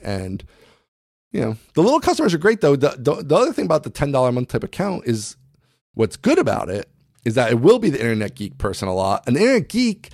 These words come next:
has a Twitter account and Facebook account and a blog, and they're, they have a podcast,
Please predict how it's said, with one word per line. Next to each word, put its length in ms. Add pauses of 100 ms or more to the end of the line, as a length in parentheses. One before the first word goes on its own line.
(200)
has 160
a 40
Twitter 280
account 540 (380)
and 340
Facebook 340
account 600
and 100
a 20
blog, 720 (320)
and 260
they're, 200
they 120
have 120
a 40
podcast, 920